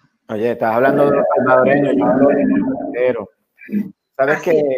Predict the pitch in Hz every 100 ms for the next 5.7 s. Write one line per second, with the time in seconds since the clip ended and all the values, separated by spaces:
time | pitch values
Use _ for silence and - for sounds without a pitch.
0 | 123 - - - 147 156 156 190 202 202
1 | 202 196 190 185 190 190 180 156 180 170
2 | 160 151 143 143 143 139 135 127 123 127
3 | 123 139 151 160 165 151 123 120 143 139
4 | 139 127 - 170 156 143 143 147 135 -
5 | 92 90 85 - 120 120 123